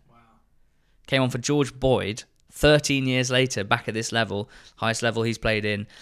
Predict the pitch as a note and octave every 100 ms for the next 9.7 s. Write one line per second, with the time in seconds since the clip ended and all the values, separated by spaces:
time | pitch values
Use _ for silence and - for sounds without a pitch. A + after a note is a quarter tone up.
0 | - - A2 G#2 - A2+ A2 G#2+ - G2+
1 | G#2+ A2+ G#2 G2 G2 - _ _ - B2
2 | B2 A#2 A#2 A#2 A#2 A2 G2 F#2 G#2+ -
3 | G#2+ G#2+ G#2 G2 A2+ A2 G#2 - A#2+ G#2+
4 | A2 A#2+ G#2+ G2+ G#2+ - - - - -
5 | - - A#2+ A2 A2 A2+ B2+ B2+ A#2+ -
6 | A2+ - A2 A2+ A#2 - - A2 A2 G#2
7 | G#2 A#2 A2+ A#2 A#2 A2+ A2+ A2+ G#2+ G#2
8 | G#2+ A2+ A2 G#2 G#2 G#2 - - G#2 G#2
9 | A2 - - G#2+ G#2 G2 G#2